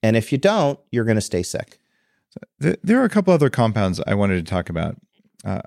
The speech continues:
Speaker 2: I formulated a supplement called Curcumin Max. It's one of the bulletproof
Speaker 1: Mm-hmm.
Speaker 2: supplements. And it's got, uh, brain octane, this caprylic acid, which caprylic acid is antifungal,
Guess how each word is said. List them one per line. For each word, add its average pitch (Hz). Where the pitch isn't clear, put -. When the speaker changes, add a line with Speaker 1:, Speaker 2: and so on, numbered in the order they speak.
Speaker 2:
I 117
formulated 151
a -
supplement 104
called 95
Curcumin 98
Max. 80
It's 98
one 101
of 92
the 90
bulletproof 107
Speaker 1:
Mm-hmm. -
Speaker 2:
supplements. -
And 110
it's 120
got, 110
uh, 98
brain 117
octane, 101
this 85
caprylic 107
acid, 90
which 98
caprylic 110
acid 98
is 92
antifungal, 90